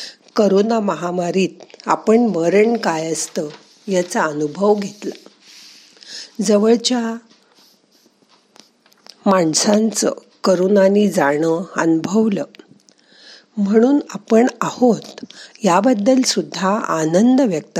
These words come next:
करा, देवाला thank you म्हणा. रात्री एवढे विषय तुमच्या डोक्यात असूनही तुम्हाला शांत झोप लागली,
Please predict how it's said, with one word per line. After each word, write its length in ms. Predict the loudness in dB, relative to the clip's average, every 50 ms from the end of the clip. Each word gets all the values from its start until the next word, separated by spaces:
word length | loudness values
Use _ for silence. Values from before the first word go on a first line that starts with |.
| -6 -4
करा, 260 | -6 -6 -4 -6 -6 -8 -10 _ _ _ _ -20 -20 -20 -20 -20 -20 _ 0
देवाला 460 | 2 4 4 4 4 2 2 0 -2
thank 480 | -2 -2 -2 -2 -2 -2 -2 -2 0 0
you 120 | 2 2
म्हणा. 280 | 0 -2 -2 -4 -8 -8 -10 _ -20 _ _ _ _ _ -20 _ -20 _ _ _ -20 -20 -20 -20 -20 -16 _ 0
रात्री 640 | 2 2 2 2 2 4 6 6 6 6 4 2 2
एवढे 520 | 4 6 6 8 6 6 8 8 8 6 6
विषय 360 | 6 4 4 4 4 4 4
तुमच्या 380 | 4 2 0 0 0 0 0
डोक्यात 480 | 0 0 0 -2 -2 0 0 0 0 0
असूनही 600 | -2 -2 -2 0 2 2 2 4 4 4 4 4 2 -2 -10 _ _ _ -20 -18 -18 -18 -16 -8 -2 0
तुम्हाला 340 | 2 4 4 6 6 6 4
शांत 720 | 2 2 2 2 2 4 4 4 4 2 2 0 2 0
झोप 360 | 0 0 0 -2 -4 -4 -2
लागली, 520 | -2 -2 -2 -2 -4 -6 -8 -8 -8 -8